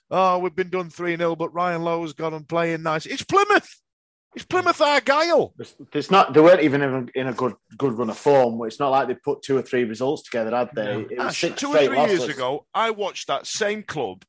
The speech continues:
Speaker 1: playing against Eastleigh F C. You know what I mean? In, in a, in a, in a pitch where they've borrowed the stand from a local rugby team. You know what I mean? Like, it, what, what?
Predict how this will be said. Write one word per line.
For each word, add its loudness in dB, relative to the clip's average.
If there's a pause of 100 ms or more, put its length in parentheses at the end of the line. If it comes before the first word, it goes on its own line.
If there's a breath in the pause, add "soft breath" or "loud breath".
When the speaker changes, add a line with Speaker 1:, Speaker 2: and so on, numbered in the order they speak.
(260)
Speaker 1:
playing 0
against -2
Eastleigh -2
F 0
C. -8 (480)
You -2
know 4
what 4
I 0
mean? -2 (120)
In, -2
in 0
a, 2 (100)
in -4
a, -2 (400)
in -6
a -4
pitch -2
where 0
they've -8
borrowed -2
the -16
stand -4 (280)
from -6
a -2
local -4
rugby -8
team. -10 (480)
You 0
know 4
what 0
I 0
mean? 0
Like, -2
it, -10
what, -4 (400)
what? -4